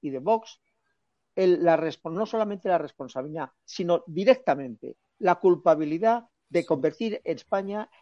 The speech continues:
en un, una, en un ejército de plañideras de odio. Y esto lleva a muy mala situación. Hay que ver, hay que ver,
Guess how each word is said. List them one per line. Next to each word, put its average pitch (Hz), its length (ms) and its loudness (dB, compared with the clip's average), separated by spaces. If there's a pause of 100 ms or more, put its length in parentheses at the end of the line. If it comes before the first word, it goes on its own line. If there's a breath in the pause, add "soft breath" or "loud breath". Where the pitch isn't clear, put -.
en 165 220 -2
un, 226 240 -4
una, 175 280 0
en 170 160 -4
un 208 360 -6
ejército 170 560 -4
de 135 100 -2
plañideras 151 680 -2
de 143 240 -6
odio. 117 380 -6 (280)
Y 175 120 2
esto - 400 -2
lleva 226 480 -2
a 147 120 -2
muy 208 200 -4
mala 185 240 -8
situación. - 580 -8 (480)
Hay 185 140 0
que 220 140 2
ver, 233 320 0
hay 202 140 -6
que 196 140 -4
ver, 214 240 -4